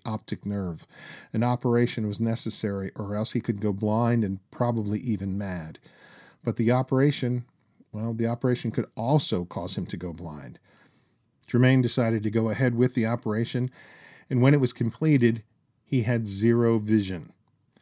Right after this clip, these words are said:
It turned out to be temporary to a point, but he never regained his full vision.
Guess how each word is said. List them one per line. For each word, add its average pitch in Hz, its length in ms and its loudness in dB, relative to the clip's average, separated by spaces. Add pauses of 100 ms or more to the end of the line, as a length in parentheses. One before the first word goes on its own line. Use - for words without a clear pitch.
(320)
It 113 140 -4
turned 165 220 6
out 170 100 4
to 147 100 0
be 127 300 4 (100)
temporary 107 840 2 (140)
to - 140 -2
a 104 60 2
point, 92 460 -4 (260)
but 107 220 -4
he 120 80 -2
never 120 340 2
regained 113 500 2
his 110 180 -4
full 104 300 -4
vision. 95 460 -2